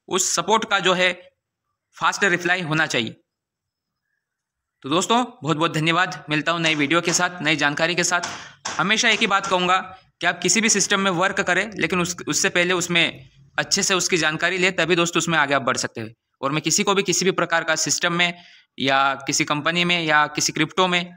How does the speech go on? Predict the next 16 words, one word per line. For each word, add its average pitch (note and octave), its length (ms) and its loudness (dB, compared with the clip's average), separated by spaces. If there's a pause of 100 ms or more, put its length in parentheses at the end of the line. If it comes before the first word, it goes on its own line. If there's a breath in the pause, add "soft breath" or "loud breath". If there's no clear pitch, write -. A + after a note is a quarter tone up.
(280 soft breath)
आपको D#3+ 180 -4
निवेश D#3+ 260 2
करने D#3+ 240 0
के E3 100 -2
लिए E3 100 0
नहीं E3 180 0
कहता E3 220 0
हूँ। E3 240 -4
आपको C#3 260 0
ही F3 80 2
रिसर्च D#3+ 300 0
करना F3+ 220 0
है, F#3 100 -2
तभी D#3+ 220 0
आपको D#3 220 0
आगे E3 300 2